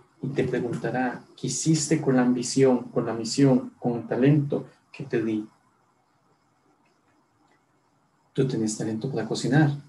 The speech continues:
para cantar, para enseñar. ¿Qué hiciste con ello? ¿Dónde estás escondiendo tu talento?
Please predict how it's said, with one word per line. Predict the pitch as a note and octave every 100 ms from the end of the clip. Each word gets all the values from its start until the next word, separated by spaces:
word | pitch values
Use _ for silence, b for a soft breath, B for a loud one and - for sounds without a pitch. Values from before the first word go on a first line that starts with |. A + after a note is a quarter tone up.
| _ _ _ -
para | B2
cantar, | - G#2+ C#3+ C#3+ C#3+ - -
para | A#2
enseñar. | A2+ - B2 C#3 C#3 -
¿Qué | C3
hiciste | - D3+ - B2+
con | A#2 A2+
ello? | G#2 - C#3 - - - - _ _ _ _ _ _ C#3 - - _ C#3+ - - _ _
¿Dónde | D3 C3+ C#3 D#3
estás | D#3 - B2 -
escondiendo | - - A2+ A#2+ A#2 A2+
tu | -
talento? | A2+ A2 A2 G#2+ G#2+